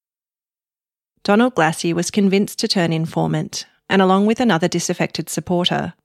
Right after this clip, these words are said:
brought the A T F twenty bombs along with high-powered rifles, shotguns,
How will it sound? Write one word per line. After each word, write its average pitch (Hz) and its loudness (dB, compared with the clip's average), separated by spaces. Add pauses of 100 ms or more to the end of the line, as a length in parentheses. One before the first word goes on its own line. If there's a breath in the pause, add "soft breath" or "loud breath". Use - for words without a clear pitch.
(120)
brought 190 4
the 233 2
A 175 4
T 180 2
F 165 0
twenty 190 0
bombs 165 0
along 170 2
with 170 0
high-powered 190 0
rifles, 160 0
shotguns, 170 0